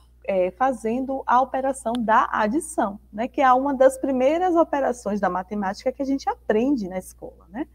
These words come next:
Então, quando a gente viu ali a galinha juntando os ovos, né, ela ia, pegava um ovo e juntava, e depois ela agrupava, né, ela juntava, unia aos outros ovos que estavam lá no ninho.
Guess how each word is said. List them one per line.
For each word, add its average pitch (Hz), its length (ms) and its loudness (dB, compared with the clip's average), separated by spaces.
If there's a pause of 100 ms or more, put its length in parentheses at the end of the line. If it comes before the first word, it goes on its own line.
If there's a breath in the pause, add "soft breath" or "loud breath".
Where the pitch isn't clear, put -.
(440 soft breath)
Então, 220 300 0 (300 loud breath)
quando 269 160 6
a 294 60 4
gente 294 260 2
viu 233 220 4
ali 226 200 6
a 214 60 6
galinha 190 680 2 (120)
juntando 294 720 0
os 233 160 -2
ovos, 190 440 4
né, 214 120 0
ela 247 180 0
ia, 277 420 -2 (320 soft breath)
pegava 220 440 4
um 240 160 2
ovo 269 440 4
e 254 80 -4
juntava, 233 640 0
e - 40 -2
depois 254 480 4
ela 247 420 2
agrupava, 277 840 0
né, 202 120 -6
ela 240 160 -2
juntava, 262 600 -4
unia 269 520 2
aos 262 260 2
outros 226 340 -2
ovos 185 240 2
que - 100 -10
estavam 214 380 -6
lá 196 160 -6
no 233 80 -8
ninho. 240 320 -8